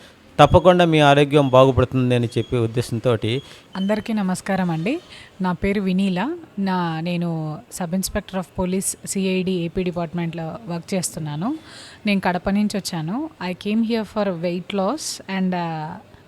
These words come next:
Speaker 2: నాకు ఈ cervical spondylitis పెయిన్ కూడా ఉంది. And also, ఆ, సైనసైటిస్ ప్రాబ్లం కూడా ఉందన్నమాట. So, నేను ఇక్కడికి వచ్చిన తర్వాత డాక్టర్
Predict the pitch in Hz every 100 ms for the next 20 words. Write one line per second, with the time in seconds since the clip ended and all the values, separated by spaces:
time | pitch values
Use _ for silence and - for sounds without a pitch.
0 | 190 185 - 180 170 175 170 190 208 196
1 | 190 180 - - 180 180 175 175 160 165
2 | 190 165 175 170 190 190 190 180 160 165
3 | 302 - - - - - 196 190 196 196
4 | - 277 302 254 196 175 - 185 180 170
5 | 160 156 - - - - 202 220 233 220
6 | 208 202 - 180 160 180 180 190 196 170
7 | 156 147 139 165 165 - - - - 233
8 | 233 226 202 202 202 202 196 185 196 -
9 | 185 - 214 220 208 202 202 254 247 196
10 | 180 - - 196 196 - 202